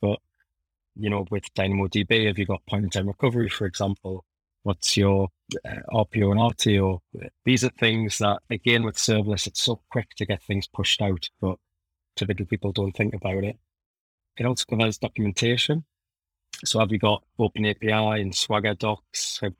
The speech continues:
are we using event bridge schemas, um, so we can document what an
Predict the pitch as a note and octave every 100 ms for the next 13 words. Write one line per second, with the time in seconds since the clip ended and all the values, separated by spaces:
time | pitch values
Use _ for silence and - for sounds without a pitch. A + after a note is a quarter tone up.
0 | - G#2+ G2+ G#2 G#2 G2 G2+ G2 F#2+ _
1 | _ _ _ - G2+ A2 G#2 G2+ - B2
2 | B2+ C3 C#3+ - - _ - D#3+ G#2 G#2
3 | G2+ - G#2 F#2+ G2+ G2 - - - G#2+
4 | G2+ - G#2 G#2 G2